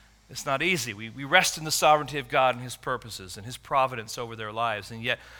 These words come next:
the wrenching of that can be hard at times. I think when Paul is remembering his tears, he's thinking to himself, "It was worth it. God has been good.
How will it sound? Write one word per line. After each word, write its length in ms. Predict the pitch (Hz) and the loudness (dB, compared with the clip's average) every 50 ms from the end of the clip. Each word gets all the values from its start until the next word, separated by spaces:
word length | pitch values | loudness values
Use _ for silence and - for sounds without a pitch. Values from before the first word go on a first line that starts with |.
| - - - - - - | -20 -20 -20 -20 -12 -6
the 120 | - 151 139 | -4 -4 0
wrenching 540 | 127 147 156 180 196 - - 180 160 151 | 4 4 4 4 4 0 -2 -2 -2 -6
of 140 | 135 120 113 | -8 -8 -4
that 580 | 127 120 117 110 104 98 - - - - _ - | -2 0 0 0 0 -2 -6 -12 -20 -20 _ -16
can 200 | - 139 131 120 | -12 -12 -10 -10
be 240 | 127 131 123 113 - _ _ _ _ - | -10 -10 -12 -12 -14 _ _ _ _ -20
hard 360 | - - 143 135 135 131 123 | -10 -4 -2 0 0 0 0
at 120 | 120 - - | -4 -10 -14
times. 360 | - - 113 101 92 90 90 - _ _ _ - - - - _ _ _ _ _ _ _ _ _ _ _ _ _ _ _ _ _ _ _ _ - | -16 -14 -12 -12 -12 -14 -18 -20 _ _ _ -20 -20 -20 -20 _ _ _ _ _ _ _ _ _ _ _ _ _ _ _ _ _ _ _ _ -12
I 40 | 113 | -8
think 160 | 135 131 123 | -8 -8 -8
when 100 | 117 107 | -8 -10
Paul 380 | - - 143 131 131 127 123 | -8 -2 0 0 0 0 -2
is 160 | 110 104 - 123 | -4 -8 -8 -10
remembering 460 | 110 107 113 120 127 131 117 110 107 | -8 -6 -4 -4 -4 -4 -6 -10 -10
his 160 | 101 98 - | -10 -12 -12
tears, 480 | - - 123 117 110 107 101 101 - - | -12 -10 -8 -6 -6 -6 -6 -8 -10 -10
he's 180 | - 107 - | -10 -10 -10
thinking 280 | - 131 123 113 120 110 | -8 -10 -10 -10 -12 -14
to 80 | 107 117 | -12 -14
himself, 640 | 101 98 - - 110 101 98 98 - - - - _ _ _ _ _ _ _ _ _ _ _ _ _ _ _ _ _ _ _ _ _ _ _ _ _ _ _ _ - | -14 -12 -10 -10 -8 -8 -8 -8 -10 -14 -20 -20 _ _ _ _ _ _ _ _ _ _ _ _ _ _ _ _ _ _ _ _ _ _ _ _ _ _ _ _ -18
"It 80 | 107 104 | -16 -14
was 160 | 101 92 92 | -14 -14 -12
worth 320 | 95 98 104 98 - - - | -10 -8 -8 -8 -10 -12 -18
it. 200 | 87 - - - - - _ _ _ _ _ _ _ _ _ _ _ _ _ _ _ _ _ _ _ _ _ _ _ _ _ _ _ _ _ _ _ | -20 -20 -20 -20 -20 -20 _ _ _ _ _ _ _ _ _ _ _ _ _ _ _ _ _ _ _ _ _ _ _ _ _ _ _ _ _ _ _
God 260 | - 98 107 110 104 | -2 0 0 0 -2
has 220 | 110 107 101 98 | -4 -6 -8 -10
been 300 | - - 104 92 90 87 - | -10 -12 -14 -14 -14 -14 -16
good. 360 | - 90 85 82 76 73 | -16 -14 -14 -14 -14 -16